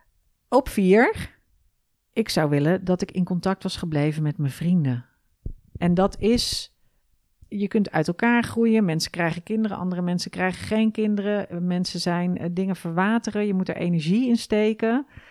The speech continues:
En het kan steeds van dezelfde kant komen, maar eigenlijk allemaal zeggen mensen: "Ik zou willen dat ik daar wat meer mijn best voor had gedaan."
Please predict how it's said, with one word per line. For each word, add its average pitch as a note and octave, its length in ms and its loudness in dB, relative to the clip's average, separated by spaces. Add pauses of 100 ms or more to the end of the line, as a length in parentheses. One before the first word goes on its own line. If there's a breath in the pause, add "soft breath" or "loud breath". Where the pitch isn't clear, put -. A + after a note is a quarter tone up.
(220 soft breath)
En F#3 140 -4
het F#3 120 -4
kan E3+ 180 -2
steeds F3 300 -2
van E3+ 100 -2
dezelfde D#3 380 -2
kant G#3+ 280 0
komen, G#3 480 0
maar D#3+ 220 -2
eigenlijk F#3+ 420 -4
allemaal G3 680 0 (260 soft breath)
zeggen G3 380 0
mensen: F#3+ 540 2
"Ik E3+ 180 -6
zou D3+ 260 -2
willen F#3 400 2
dat F3 200 0
ik F3 160 -6
daar E3 380 2
wat E3+ 140 -4
meer E3 220 0
mijn D#3+ 140 0
best D#3+ 320 0
voor C3+ 240 -2
had B2+ 200 -4
gedaan." A#2+ 520 -2